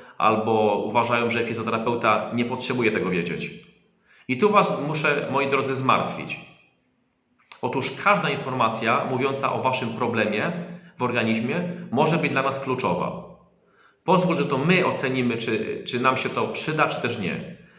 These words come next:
Warto konkretnie odpowiadać na zadawane pytania, ponieważ dzięki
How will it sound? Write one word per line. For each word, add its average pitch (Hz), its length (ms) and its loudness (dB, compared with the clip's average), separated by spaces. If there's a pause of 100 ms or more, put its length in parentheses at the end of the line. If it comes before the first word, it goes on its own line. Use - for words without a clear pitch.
(140)
Warto 160 400 2
konkretnie 147 500 -2
odpowiadać 135 380 0
na 131 60 -2
zadawane 120 420 0
pytania, 123 420 0
ponieważ 123 580 -4 (200)
dzięki 127 720 -2